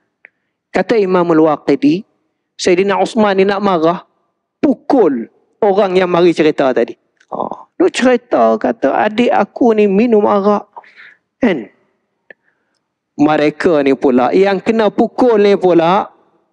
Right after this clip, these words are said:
dia pergi berjumpa Sayyidina Ali. Fa'atau Aliyan. Pergi berjumpa Sayyidina Ali.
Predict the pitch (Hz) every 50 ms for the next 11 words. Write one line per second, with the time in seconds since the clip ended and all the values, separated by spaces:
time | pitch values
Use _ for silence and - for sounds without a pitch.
0 | _ _ _ _ _ _ _ _ - 160 160 - - 165 165 185 202 175 147 147
1 | - 156 147 143 - - 139 123 - - 139 120 117 123 123 123 120 117 117 117
2 | 113 117 110 107 - _ - - - - 147 143 - - 185 160 _ - 175 151
3 | 135 131 131 131 131 139 160 156 147 143 160 180 160 139 131 127 127 123 117 113
4 | 110 104 101 - - - _ _ _ _ _ _ _ _ _ _ _ _ _ _
5 | _ - 185 160 165 180 147 135 131 143 139 - - 139 - - 143 139 - 151
6 | 165 156 160 175 180 190 156